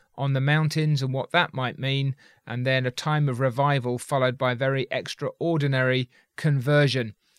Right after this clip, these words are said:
He's probably moving a little bit further beyond the text as he goes through there, but nevertheless, there's a lot here to appreciate. So the first thing then is a promise of surprising ingathering.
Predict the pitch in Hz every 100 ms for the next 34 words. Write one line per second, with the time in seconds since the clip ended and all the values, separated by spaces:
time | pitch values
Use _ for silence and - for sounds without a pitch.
0 | - - 170 - 196 170 147 156 160 160
1 | 143 143 139 151 143 - - 170 156 147
2 | 127 147 156 151 135 - 160 - - 135
3 | 135 123 131 131 120 - - 180 165 120
4 | 131 139 _ _ _ - 131 - 143 139
5 | 131 131 135 127 - - 135 127 131 135
6 | - - 131 131 - 131 127 - 127 -
7 | 160 143 143 123 123 - _ _ _ _
8 | _ _ _ _ _ - - 175 143 -
9 | 165 156 - 139 131 139 135 135 - -
10 | 170 139 139 - - - 139 131 - 135
11 | - - 175 165 131 135 139 131 _ _
12 | - 151 147 139 143 147 143 135 113